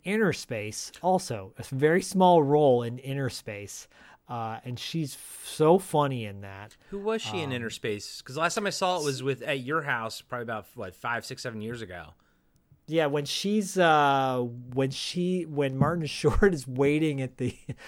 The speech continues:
Speaker 1: to see his doctor, and he, because he's heard, uh, Dennis Quaid's character, Tuck Pendleton, uh, a-, and in his head, and so he's at the doctor, like, trying to figure out why <laughs> he's hearing voices in his head,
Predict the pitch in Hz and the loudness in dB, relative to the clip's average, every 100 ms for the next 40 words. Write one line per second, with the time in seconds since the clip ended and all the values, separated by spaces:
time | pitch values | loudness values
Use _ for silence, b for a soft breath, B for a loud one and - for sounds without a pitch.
0 | B B - 131 170 139 120 120 113 123 | B B -4 -2 0 0 -2 -2 -2 -2
1 | - 185 202 _ b b b _ 131 127 | 0 -2 -2 _ b b b _ -4 -2
2 | 123 123 120 120 - 127 - 143 127 143 | -2 -2 -4 -8 -12 -16 -14 -10 -6 -4
3 | 123 120 - 139 131 123 117 107 107 117 | -4 -4 -4 -2 0 -2 -4 -6 -8 -14
4 | 123 123 123 - - 147 131 - 131 123 | -8 -4 -4 -4 -2 0 0 -4 -4 -2
5 | 123 131 - 131 - 131 131 147 135 135 | -2 -6 -6 -8 -8 -10 -8 -8 -8 -10
6 | b b b _ 131 120 113 110 107 107 | b b b _ -4 -4 -4 -6 -8 -12
7 | 107 113 _ _ _ _ - 139 147 135 | -14 -20 _ _ _ _ -10 -10 -4 -4
8 | 127 131 139 123 117 - 123 127 135 _ | -4 -6 -8 -8 -8 -6 -4 -4 -6 _
9 | b b 117 - 135 131 151 127 123 123 | b b -12 -4 0 0 -2 -4 -4 -2
10 | 117 139 123 113 123 110 - - 120 107 | -2 -2 -4 -6 -8 -10 -10 -8 -6 -6
11 | 123 120 113 107 110 123 - - 151 - | -6 -4 -6 -6 -4 -2 -2 0 -2 -2
12 | 143 139 127 104 110 123 156 185 196 196 | -6 -4 -4 -4 -6 -6 -4 -4 0 4
13 | 226 226 | 6 6